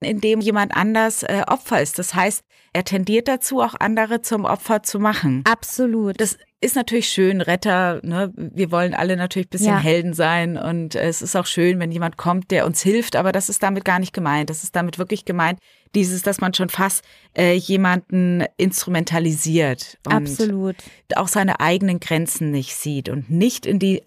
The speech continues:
Speaker 1: Eigenverantwortung geht.
Speaker 2: Ich finde auch so als Beispiel fallen mir jetzt, fällt mir eine Sache ein, also der Retter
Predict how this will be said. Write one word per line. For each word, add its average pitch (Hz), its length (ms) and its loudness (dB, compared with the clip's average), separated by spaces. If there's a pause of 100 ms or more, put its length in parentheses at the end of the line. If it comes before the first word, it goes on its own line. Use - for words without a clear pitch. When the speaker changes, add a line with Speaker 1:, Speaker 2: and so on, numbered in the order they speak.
Speaker 1:
Eigenverantwortung 143 960 -2
geht. 123 340 -6
Speaker 2:
Ich - 140 -6
finde 285 280 2
auch 247 60 -2
so - 140 -4
als 233 240 -2
Beispiel 285 580 0 (400)
fallen 247 340 2
mir 254 100 4
jetzt, - 240 -4
fällt 233 220 -2
mir 240 120 2
eine 233 240 2
Sache 240 240 0
ein, 220 240 2
also 214 200 0
der 196 200 0
Retter 262 420 2